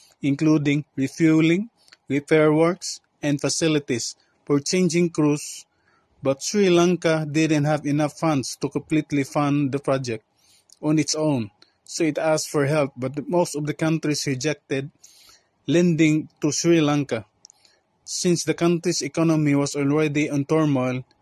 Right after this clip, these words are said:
most countries saw Hambantota Port is unviable. There is where everyone's beloved dear friend came to help. You guessed it right.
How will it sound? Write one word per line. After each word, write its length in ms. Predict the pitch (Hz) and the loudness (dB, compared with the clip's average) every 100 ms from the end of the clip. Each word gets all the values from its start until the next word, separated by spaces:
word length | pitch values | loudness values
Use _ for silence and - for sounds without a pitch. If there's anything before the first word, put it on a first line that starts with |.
| _ - | _ 0
most 320 | 175 180 - | 0 0 -2
countries 420 | 170 170 165 151 | 0 0 -2 -4
saw 240 | - 160 156 | -2 0 0
Hambantota 720 | 143 156 151 143 - 160 165 - | 0 -2 -2 -2 -4 -4 -4 -2
Port 240 | 139 139 _ _ _ _ _ _ | -2 -4 _ _ _ _ _ _
is 240 | 160 151 - | -4 -4 -2
unviable. 840 | 170 170 156 160 156 156 139 131 139 _ _ _ _ _ _ _ | 0 2 2 2 2 0 0 -2 -4 _ _ _ _ _ _ _
There 320 | 143 175 175 170 | 0 2 2 0
is 240 | 160 - | -4 -2
where 240 | 170 180 175 | 2 4 4
everyone's 520 | 190 170 175 165 156 | 0 4 4 4 2
beloved 580 | - 151 170 156 151 151 - | -2 0 0 0 -2 -4 -6
dear 200 | 156 165 | 2 2
friend 440 | 160 - 143 147 143 _ | 2 -2 -2 -2 -4 _
came 280 | 165 160 156 | -2 0 0
to 140 | 139 | -2
help. 200 | 143 131 _ _ _ _ _ _ _ _ _ _ _ _ _ _ _ _ _ _ _ _ _ _ _ _ | -2 -4 _ _ _ _ _ _ _ _ _ _ _ _ _ _ _ _ _ _ _ _ _ _ _ _
You 140 | 143 127 | -6 0
guessed 300 | 156 - 147 | 0 0 -2
it 160 | 139 | 0
right. 320 | 135 127 117 | 2 2 0